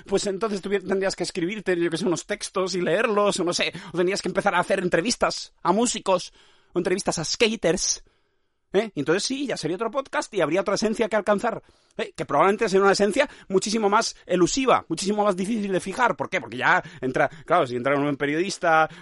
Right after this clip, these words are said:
tal, no sé, <laughs> un periodista, si entra un, un entrevistado, un skater, entonces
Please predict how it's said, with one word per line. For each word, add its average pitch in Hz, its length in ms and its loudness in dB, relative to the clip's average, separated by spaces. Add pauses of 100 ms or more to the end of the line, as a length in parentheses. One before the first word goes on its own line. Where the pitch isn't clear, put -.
tal, 175 220 4
no 151 80 2
sé, 156 160 -2
<laughs> - 0 -
un 135 160 0
periodista, 123 500 -2
si 120 60 -4
entra 131 160 -2
un, 135 180 0
un 135 200 -2
entrevistado, 131 500 -2
un 131 160 -2
skater, 165 480 -2 (240)
entonces 131 240 -2